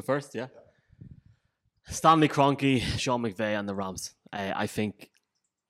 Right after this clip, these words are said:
at least we say this at the end of the show, I wanna keep it for next week. I think the Rams defense is gonna dominate the game. Uh, I would love the Bengals to win it. I think they've got everything there, but I just think the,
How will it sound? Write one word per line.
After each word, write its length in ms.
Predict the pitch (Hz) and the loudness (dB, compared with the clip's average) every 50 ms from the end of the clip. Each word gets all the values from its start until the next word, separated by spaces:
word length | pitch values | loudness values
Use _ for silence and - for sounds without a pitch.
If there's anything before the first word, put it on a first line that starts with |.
| _ - - | _ -20 -16
at 200 | - 95 - - | -12 -12 -8 -6
least 180 | 107 107 98 | -6 -6 -4
we 80 | 110 104 | -6 -8
say 140 | 98 - 110 | -8 -10 -12
this 100 | 107 - | -14 -14
at 60 | 110 | -12
the 60 | 110 | -12
end 100 | 101 101 | -10 -8
of 40 | 98 | -8
the 40 | 95 | -8
show, 120 | - 110 | -4 -4
I 80 | 104 101 | -4 -2
wanna 180 | 101 107 104 | -2 -4 -6
keep 120 | - - - | -8 -10 -14
it 60 | - | -12
for 80 | - 107 | -10 -8
next 240 | 101 101 - - | -8 -6 -6 -4
week. 80 | 110 107 | -4 -4
I 100 | 87 107 | -4 -4
think 160 | - 117 107 | -6 -6 -8
the 80 | 104 107 | -6 -6
Rams 220 | 107 104 98 - | -6 -6 -6 -6
defense 320 | 107 107 98 117 107 101 104 | -8 -8 -6 -6 -8 -8 -8
is 20 | |
gonna 160 | 101 104 98 | -8 -10 -8
dominate 320 | 92 104 101 104 104 104 98 | -6 -6 -6 -4 -6 -6 -8
the 80 | 101 | -8
game. 220 | 95 104 107 104 107 _ _ _ _ _ _ _ _ _ - | -8 -8 -8 -8 -10 _ _ _ _ _ _ _ _ _ -10
Uh, 40 | 107 | -6
I 180 | 104 107 - 104 | -4 -2 -2 -2
would 160 | 110 104 101 | -2 -2 -2
love 340 | 104 107 107 104 104 98 98 | -4 -2 -2 -2 -2 -2 -4
the 80 | 110 | -8
Bengals 320 | 98 98 92 92 95 92 87 | -8 -8 -10 -8 -10 -12 -12
to 60 | - | -12
win 120 | 90 87 85 | -16 -18 -18
it. 60 | 85 _ _ _ _ _ _ _ _ _ - | -20 _ _ _ _ _ _ _ _ _ -18
I 120 | - - | -18 -18
think 480 | - - - 208 202 185 _ - - _ _ _ _ _ _ _ _ _ _ _ _ _ | -16 -12 -10 -10 -10 -10 _ -20 -20 _ _ _ _ _ _ _ _ _ _ _ _ _
they've 140 | - 104 - - | -20 -18 -8 -4
got 160 | 113 110 104 | -2 0 0
everything 320 | 107 101 104 92 90 92 | 0 -2 -2 -4 -4 -4
there, 200 | 95 95 95 98 | -2 -2 -2 -2
but 100 | 90 - | -4 -4
I 100 | - - | -6 -8
just 180 | 92 101 - - | -8 -10 -12 -14
think 160 | 90 90 - | -16 -20 -20
the, 80 | - | -20